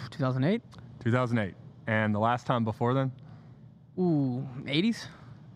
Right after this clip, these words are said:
Speaker 2: It had to have been at least in the nineties, 'cause the
Speaker 1: Okay.
Speaker 2: chart I looked back on went back to two thousand. So
Speaker 1: Okay.
Speaker 2: that's one out of, you know, twenty years.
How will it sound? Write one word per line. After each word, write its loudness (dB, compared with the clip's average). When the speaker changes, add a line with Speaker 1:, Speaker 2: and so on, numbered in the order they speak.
Speaker 2:
It 2
had 2
to 4
have 2
been 2
at 2
least 0
in 2
the 2
nineties, 2
'cause -2
the -2
Speaker 1:
Okay. 2
Speaker 2:
chart 2
I 2
looked -2
back 0
on 0
went -2
back -2
to -6
two -4
thousand. -6
So -2
Speaker 1:
Okay. -10
Speaker 2:
that's -2
one 2
out 2
of, -2
you -4
know, -2
twenty 0
years. -6